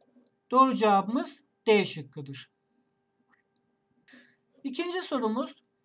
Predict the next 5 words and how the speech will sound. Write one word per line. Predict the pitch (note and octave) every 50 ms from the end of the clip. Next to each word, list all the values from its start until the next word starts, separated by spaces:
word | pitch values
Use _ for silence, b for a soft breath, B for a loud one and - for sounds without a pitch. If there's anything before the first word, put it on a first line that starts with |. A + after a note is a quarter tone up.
| _ _ _ _ _ _ _
disleksi | - B3 B3 B3 - D#4 D#4 D#4 - - F#4 E4+
rahatsızlığı | D4 C#4 C4 C4 B3+ C4+ C4+ B3 C4 C#4+ C4+
olan | B3 A#3 G#3 F#3+ G3 F#3+
bir | G#3+ A3 G3+ -
çocuk | - G#3+ G#3 A#3+ D#4 E4+ - _